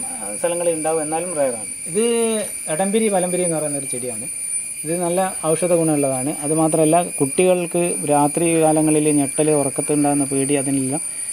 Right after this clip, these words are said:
ഇതിൻ്റെ ഈ കായ് തലയിൽ വെച്ച് കിടക്ക-, തലയണയുടെ ചുവട്ടിൽ വെച്ച് കിടന്നാൽ വ്യത്യാസം ഉണ്ടാവുമെന്ന് പറയപ്പെടുന്നു. ഉത്തരം ജീവ എന്ന് പറയുന്ന ചെടിയാണ്. ഇത് അപാര ഔ-, ഔഷധ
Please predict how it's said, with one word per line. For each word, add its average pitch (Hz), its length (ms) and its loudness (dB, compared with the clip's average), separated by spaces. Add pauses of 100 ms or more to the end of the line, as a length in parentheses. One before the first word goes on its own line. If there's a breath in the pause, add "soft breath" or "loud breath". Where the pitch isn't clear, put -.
(220 loud breath)
ഇതിൻ്റെ 151 260 4 (400)
ഈ 143 40 0 (240)
കായ് 156 280 2
തലയിൽ 147 300 2
വെച്ച് 139 180 0
കിടക്ക-, 131 220 -2 (260)
തലയണയുടെ 151 480 4
ചുവട്ടിൽ 135 300 2
വെച്ച് 135 180 2
കിടന്നാൽ 135 300 2 (300)
വ്യത്യാസം 156 380 0
ഉണ്ടാവുമെന്ന് 147 340 4
പറയപ്പെടുന്നു. 113 400 -2 (160)
ഉത്തരം 220 300 2
ജീവ 214 200 6
എന്ന് 190 120 -2
പറയുന്ന 165 280 -2
ചെടിയാണ്. 135 340 -4 (640)
ഇത് 156 100 -6 (120)
അപാര 180 240 2 (260)
ഔ-, - 80 -12 (300)
ഔഷധ 165 220 0